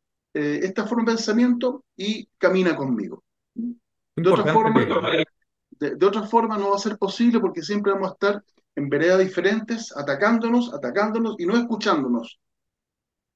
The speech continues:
Speaker 1: Que es lo
Speaker 2: Sin
Speaker 1: que
Speaker 2: duda.
Speaker 1: pasa en muchos programas de debate y de discusión, ¿cierto? En que, eh, los paneles se, se, se atacan, pero no se escuchan, ¿cierto? O, o se interrumpen o, o, o se cuestionan.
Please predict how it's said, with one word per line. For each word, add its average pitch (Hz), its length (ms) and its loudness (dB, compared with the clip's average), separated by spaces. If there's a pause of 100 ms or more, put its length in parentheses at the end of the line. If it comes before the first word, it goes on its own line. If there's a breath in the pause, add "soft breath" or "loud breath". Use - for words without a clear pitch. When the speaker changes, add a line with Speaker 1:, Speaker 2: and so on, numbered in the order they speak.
(200)
Speaker 1:
Que 196 80 6
es - 20 2
lo 220 60 4
Speaker 2:
Sin 208 60 2
Speaker 1:
que 226 80 8
Speaker 2:
duda. 247 100 6
Speaker 1:
pasa 226 360 2
en 190 180 -4
muchos 226 200 -2
programas 208 400 4
de 190 80 4
debate 214 340 4
y 196 40 0
de 190 80 2
discusión, 220 480 -2
¿cierto? 220 260 -2
En 196 100 0
que, 190 260 6 (360 loud breath)
eh, 139 300 0
los 143 160 -6
paneles 202 380 2
se, 160 220 -4
se, - 380 -8 (160)
se - 180 -2
atacan, 240 560 2
pero 180 200 0
no 233 40 0
se 220 120 -6
escuchan, 143 440 -4 (540)
¿cierto? 214 460 -4 (260)
O, 147 220 -6
o - 20 -2
se 170 140 0
interrumpen 233 720 4
o, 190 60 0
o, 143 640 0
o 147 40 -14
se 175 160 -6
cuestionan. 170 420 -8